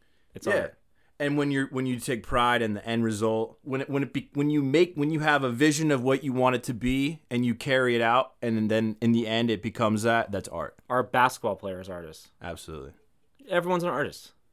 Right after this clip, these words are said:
Speaker 2: Yeah.
Speaker 1: This, I mean, this is one of those things where if everybody is something, then it, it, like, then no one's an artist. It,
Speaker 2: Right.
Speaker 1: like, it makes the term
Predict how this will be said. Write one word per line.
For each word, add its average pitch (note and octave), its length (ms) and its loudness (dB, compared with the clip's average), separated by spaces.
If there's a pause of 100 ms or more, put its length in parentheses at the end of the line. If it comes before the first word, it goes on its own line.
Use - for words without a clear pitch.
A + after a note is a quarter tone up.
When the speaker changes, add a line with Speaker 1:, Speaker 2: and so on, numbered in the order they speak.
Speaker 2:
Yeah. C#4+ 200 -2 (220)
Speaker 1:
This, F3+ 260 -8
I D#3+ 80 -2
mean, F3+ 160 0
this G#3 180 0
is G#3+ 80 -10
one F#3 160 0
of E3+ 60 2
those D3 180 0
things D3+ 220 -4
where C3 120 2
if A2 80 -2
everybody C3+ 600 0
is C3 100 -4
something, C3 320 -4
then A2+ 240 -4
it, B2 380 -8
it, C3 180 -2
like, A#2+ 260 -2 (120)
then B2 160 -2
no C3+ 140 4
one's G2 260 -2
an F#2+ 80 -12
artist. E2+ 480 -14
It, A#2+ 80 -2
Speaker 2:
Right. B2 80 4
Speaker 1:
like, A#2+ 180 4
it C3+ 140 -2
makes D3+ 240 0
the D3 120 -2
term C#3 500 -2